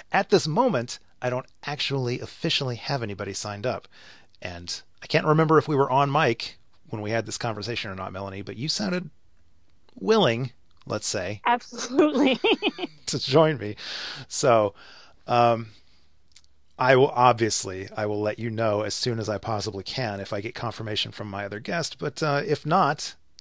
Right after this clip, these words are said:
Speaker 1: i-, if, if they can't do it, or if I never get in touch with them, you are invited back for Graduation Day, Part One and Part Two.
Speaker 2: Excellent. And
Speaker 1: So.
Speaker 2: if I don't make it for that, then I will see you in season four.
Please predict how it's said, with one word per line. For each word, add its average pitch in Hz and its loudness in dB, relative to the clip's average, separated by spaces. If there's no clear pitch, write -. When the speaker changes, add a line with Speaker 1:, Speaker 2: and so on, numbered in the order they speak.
Speaker 1:
i-, 143 -14
if, 120 -10
if - -6
they 113 -4
can't 113 -4
do 123 -2
it, 165 -2
or 117 -2
if - -8
I 104 -6
never 101 -8
get 113 -14
in 104 -12
touch - -10
with 104 -12
them, 117 -8
you 101 -10
are 101 -8
invited 98 -8
back 92 -8
for 90 -14
Graduation 95 -10
Day, 90 -14
Part 98 -8
One 95 -12
and 92 -14
Part - -14
Two. 196 -12
Speaker 2:
Excellent. 196 -14
And 226 0
Speaker 1:
So. - -4
Speaker 2:
if 214 0
I 190 4
don't 196 -4
make 214 -4
it - -12
for 403 0
that, 214 2
then 202 -4
I 190 -6
will 180 -8
see - -10
you 190 -6
in 208 -4
season 233 -4
four. 359 -4